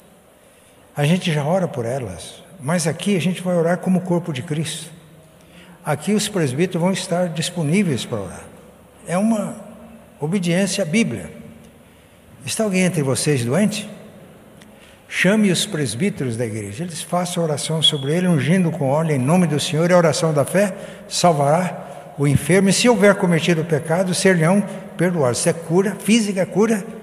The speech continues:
espiritual e, consequentemente, emocional.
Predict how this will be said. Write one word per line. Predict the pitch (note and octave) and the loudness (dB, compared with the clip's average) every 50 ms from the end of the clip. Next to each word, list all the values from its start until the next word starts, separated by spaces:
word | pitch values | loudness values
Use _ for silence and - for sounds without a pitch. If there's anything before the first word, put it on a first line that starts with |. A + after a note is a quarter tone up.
| - - | -10 -4
espiritual | - D#3 - - F#3+ F#3+ E3+ E3 E3 - F#3 G3+ | -2 -2 -2 0 0 2 2 2 2 2 2 2
e, | F#3+ | 2
consequentemente, | - F3 - G#3+ A3+ G#3+ - G3 E3+ - F3+ F3+ - D#3+ D#3 F3 F#3+ - - | 2 2 2 2 2 4 4 0 2 2 0 0 2 0 0 0 0 2 0
emocional. | F#3 F#3 F#3+ F3+ - F#3 F3 E3 C3+ A2+ F#2+ | 0 0 0 -2 -4 -4 -6 -6 -6 -8 -10